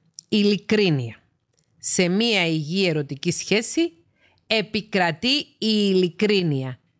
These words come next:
και δεν υπάρχουν ψέματα. Σε μια υγιή ερωτική σχέση,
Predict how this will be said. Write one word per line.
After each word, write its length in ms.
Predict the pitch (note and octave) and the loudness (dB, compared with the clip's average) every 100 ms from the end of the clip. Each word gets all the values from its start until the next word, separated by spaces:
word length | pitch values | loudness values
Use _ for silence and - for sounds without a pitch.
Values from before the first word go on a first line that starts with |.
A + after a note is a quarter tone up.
| - | -2
και 180 | F3+ E3+ | 0 2
δεν 260 | A3 C4 | 2 0
υπάρχουν 680 | B3+ G3+ F#3 G#3 - B3+ A#3+ - | -2 -2 -4 -4 -6 -8 -8 -6
ψέματα. 1000 | - - - A3 G3+ F3 C#3+ A#2 - G#2+ _ _ _ _ _ _ _ - - - - | -2 0 0 2 2 0 -2 -6 -14 -20 _ _ _ _ _ _ _ -20 -18 -18 -12
Σε 280 | - - F3+ | -4 2 4
μια 320 | F3 G#3+ C4 | 4 4 2
υγιή 280 | B3 F3 G#3+ | 0 0 2
ερωτική 420 | G#3+ F3 D3+ C#3 | 2 0 -4 -4
σχέση, 680 | E3 - - D#3+ - C#4+ E4 | -4 -2 -2 -2 0 -2 -2